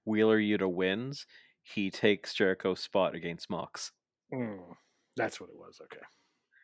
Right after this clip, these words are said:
Speaker 1: Which is cool. I love that.
Speaker 2: Mm-hmm.
Speaker 1: I think that's awesome. I think there's a good chance that happens.
Speaker 2: That'd be
Speaker 1: I don't think
Speaker 2: hilarious.
Speaker 1: it does, but I think there's a good chance.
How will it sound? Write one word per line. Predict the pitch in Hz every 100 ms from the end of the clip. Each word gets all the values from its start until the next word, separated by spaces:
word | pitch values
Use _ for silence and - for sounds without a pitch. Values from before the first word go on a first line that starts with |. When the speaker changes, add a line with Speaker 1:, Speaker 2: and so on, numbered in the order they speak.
| _
Speaker 1:
Which | 113 -
is | 104
cool. | - 113 113 - -
I | 113
love | 107 110
that. | -
Speaker 2:
Mm-hmm. | 147 123 131 - - -
Speaker 1:
I | 110
think | 104
that's | 90 98
awesome. | 110 113 - 87
I | 117
think | 127 110
there's | 123 98
a |
good | 90 110 101
chance | - 107 101 98
that | 98 90
happens. | 107 104 - 78 - - _ _ - -
Speaker 2:
That'd | 131
be | 117
Speaker 1:
I |
don't | 104 123 120
think | 139 127
Speaker 2:
hilarious. | 107
Speaker 1:
it | -
does, | 107 135 170
but | 113
I | 101
think | 110 98
there's | 101 92
a |
good | 90 85
chance. | - 85 - -